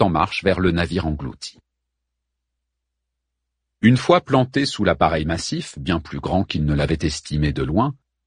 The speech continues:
Harman jugea que ce devait être une sorte de sous-marin. Sa proue était fracassée, la partie visible de son armature était toute rouillée, sous l'effet de la pluie plutôt que de l'océan,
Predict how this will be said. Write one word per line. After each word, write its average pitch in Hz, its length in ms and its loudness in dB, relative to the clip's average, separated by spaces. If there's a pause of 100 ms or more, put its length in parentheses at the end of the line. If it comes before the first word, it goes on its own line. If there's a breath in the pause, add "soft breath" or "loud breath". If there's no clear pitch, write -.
(400)
Harman 143 420 2
jugea 127 460 2
que 123 120 0
ce 110 140 0
devait 101 300 4
être 151 220 0
une 110 80 0
sorte - 340 -4
de 101 140 2
sous-marin. 85 560 0 (560)
Sa 117 220 2
proue 131 280 2
était 92 220 2
fracassée, 95 640 -2 (200)
la 90 100 2
partie 92 320 0
visible 101 420 2
de 85 120 0
son 98 220 0
armature 95 440 2
était 80 180 -4
toute 95 220 -8
rouillée, 101 380 0
sous - 200 -4
l'effet 85 240 4
de 90 100 2
la 85 140 2
pluie 131 280 -2
plutôt 85 360 -2
que - 100 -2
de 76 100 -2
l'océan, 85 460 0